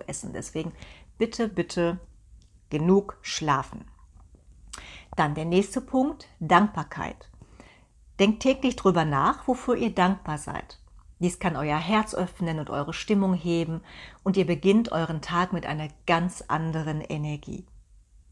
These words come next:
Dann genießt die Natur.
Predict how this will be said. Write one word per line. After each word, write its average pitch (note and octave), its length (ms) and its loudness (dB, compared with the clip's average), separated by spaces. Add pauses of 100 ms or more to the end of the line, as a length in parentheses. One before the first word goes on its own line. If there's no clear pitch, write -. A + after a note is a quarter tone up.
(720)
Dann F3 420 2
genießt G3+ 540 4
die A#3 80 2
Natur. G3+ 600 2